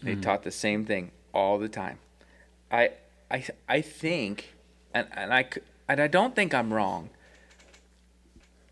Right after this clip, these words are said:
Speaker 1: I think, A, that's why our church is growing, um, because we're really pushing the idea of dying to self and living in him and doing it together. But I, and the reason I say that is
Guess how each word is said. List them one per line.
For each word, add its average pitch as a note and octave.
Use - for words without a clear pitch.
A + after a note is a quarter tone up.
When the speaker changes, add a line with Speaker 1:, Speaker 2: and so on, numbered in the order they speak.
Speaker 1:
I C3
think, F#3
A, C3+
that's B2+
why C3+
our A2+
church A2
is F#2
growing, -
um, A2+
because A2
we're A2+
really A#2+
pushing G#2+
the F#2+
idea F#2+
of F#2
dying G2+
to G2
self F#2
and F#2
living F#2
in F#2
him F#2
and F#2
doing F#2
it F#2
together. -
But C#3
I, C3+
and C3+
the C3
reason F#3+
I C#3
say A#2+
that A#2+
is A2